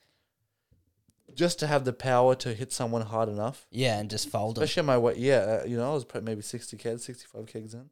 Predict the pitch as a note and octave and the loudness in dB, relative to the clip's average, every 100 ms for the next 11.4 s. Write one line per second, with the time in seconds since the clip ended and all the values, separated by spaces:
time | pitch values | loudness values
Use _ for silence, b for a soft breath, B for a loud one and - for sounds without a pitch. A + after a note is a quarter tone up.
0 | _ C3+ A#2+ D2+ _ _ _ _ _ - | _ -6 -4 -4 _ _ _ _ _ -16
1 | B B B B C3 D3 D3+ C3 D#3 G#3+ | B B B B -2 -2 -2 -4 -6 -4
2 | F#3 F3+ D#3+ B2+ A#2 G2+ - _ _ G#2 | -2 -4 -6 -4 -4 -4 -12 _ _ -16
3 | G#2 C#3 - - D3 F3+ A#2+ G#2+ - A#2+ | -4 -4 -4 -8 -8 -8 -8 -8 -8 -6
4 | A#2+ A2 - G#2+ C3+ - G2 - _ _ | -6 -8 -10 -10 -8 -8 -12 -14 _ _
5 | _ _ _ _ _ _ _ A#2+ B2 - | _ _ _ _ _ _ _ -10 -10 -10
6 | C#2+ C3+ D#3+ C3+ C3 C3+ A2+ - - F#2+ | -6 -2 0 0 0 -2 -4 -10 -4 0
7 | G#2+ A2 A#2+ A#2+ A2 - A2 A#2 A2 - | 0 -2 -4 -4 -6 -4 -2 -2 -4 -8
8 | A2+ A2 A2+ A2+ A2 - A2 C#3 C3 A#2 | -8 -6 -6 -6 -12 -10 -6 -4 -4 -6
9 | _ _ _ _ _ _ _ _ _ - | _ _ _ _ _ _ _ _ _ -10
10 | A2+ - A#2 A#2 - A#2 - B2 - B2 | -8 -4 -6 -6 -10 -12 -6 -8 -6 -10
11 | - B2+ B2 - | -8 -8 -8 -10